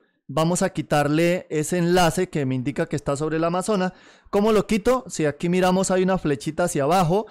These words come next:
que me indica que está enlazado con o está dentro del Amazonas. Eh, bueno, importante que me haya sucedido esto, presiono Alt otra vez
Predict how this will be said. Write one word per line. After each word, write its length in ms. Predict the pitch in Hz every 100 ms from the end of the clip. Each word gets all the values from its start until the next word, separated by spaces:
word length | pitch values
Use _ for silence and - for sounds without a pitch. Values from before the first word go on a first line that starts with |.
| - _ _
que 120 | -
me 100 | 190
indica 420 | 208 196 202 202 214
que 120 | 196
está 300 | 160 - 156
enlazado 680 | 156 165 170 180 165 185 -
con 280 | 196 208 247 - - _ _
o 180 | 165 170
está 340 | 165 - 190
dentro 440 | 175 208 262 214 156
del 100 | 135
Amazonas. 480 | 123 120 143 107 - _ _ _ _
Eh, 460 | - 170 160 151 151
bueno, 300 | 165 139 113 -
importante 560 | 151 180 170 180 180
que 100 | 226
me 80 | 185
haya 180 | 170 202
sucedido 540 | 208 185 170 170 202
esto, 260 | 220 208 240
presiono 560 | 160 156 160 160 190 -
Alt 240 | 202 214 240
otra 300 | 220 220 233
vez 260 | 214 214